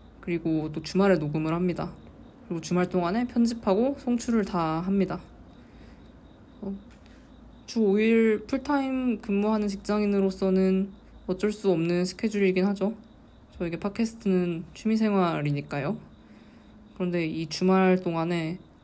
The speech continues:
모든 것을 다 하다 보니까 한 달여 만에 체력이 바닥이 나버렸습니다.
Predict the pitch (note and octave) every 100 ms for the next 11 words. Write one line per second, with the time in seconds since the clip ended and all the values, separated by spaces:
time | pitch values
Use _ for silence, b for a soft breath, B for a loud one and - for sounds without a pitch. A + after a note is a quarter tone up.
0 | - - - - - - - F3 F#3+ F#3+
1 | F#3 F#3 F#3 G3 G3 E3+ D#3 D3+ E3+ F#3+
2 | A3+ A#3+ A3 F#3 F3 E3+ D#3+ D3+ D3+ G#3+
3 | A3 G3 D#3+ - F3 E3+ D3+ C#3+ C#3+ C#3+
4 | D3 C#3+ -